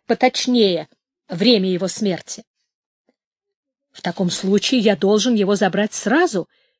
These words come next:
как только закончат делать снимки". "Хорошо, забирайте, жду вашего звонка". Врач покачал головой и вернулся в артистическую.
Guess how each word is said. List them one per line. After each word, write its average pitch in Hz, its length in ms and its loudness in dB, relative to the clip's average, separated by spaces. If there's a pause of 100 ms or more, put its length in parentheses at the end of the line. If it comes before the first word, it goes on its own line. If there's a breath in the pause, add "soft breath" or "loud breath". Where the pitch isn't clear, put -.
(220)
как - 180 -4
только 285 380 4
закончат 208 680 0 (260)
делать 196 360 2
снимки". - 560 -2 (1800)
"Хорошо, 370 460 4
забирайте, 214 580 2
жду 190 220 4
вашего 233 300 2
звонка". 180 500 -6 (1700)
Врач 254 340 2
покачал 175 460 -4
головой 175 520 2 (580)
и 262 100 4
вернулся 240 500 4
в 202 40 -4
артистическую. - 920 -10